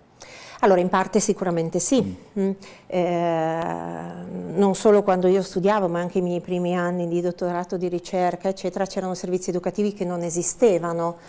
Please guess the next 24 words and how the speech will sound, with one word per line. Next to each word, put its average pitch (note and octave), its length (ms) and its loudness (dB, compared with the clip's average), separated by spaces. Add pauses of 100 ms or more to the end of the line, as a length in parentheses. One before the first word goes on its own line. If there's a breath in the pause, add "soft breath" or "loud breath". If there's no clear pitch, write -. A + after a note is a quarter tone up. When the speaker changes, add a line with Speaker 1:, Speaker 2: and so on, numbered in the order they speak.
(180 loud breath)
Speaker 1:
Oggi G3 240 4
dobbiamo F3+ 260 2
porci G3 340 0
il F3+ 60 -6
problema F#3 460 0
di F3+ 160 0
preparare F#3 800 0 (320 loud breath)
degli D#3+ 240 0
studenti E3+ 520 2
al F3 140 2
mondo, E3+ 380 -2
per F#3 160 -4
esempio, E3 340 -2
dell'accoglienza E3 680 -4
immigrati. E3+ 680 2 (160)
Dobbiamo E3 220 2
preparare D#3+ 460 0
gli D#3+ 100 -2
studenti E3 400 -2
al D#3+ 80 -2
mondo D#3+ 260 -4
delle D#3 200 0
carceri, F3+ 680 0 (500)
ok? F3+ 420 2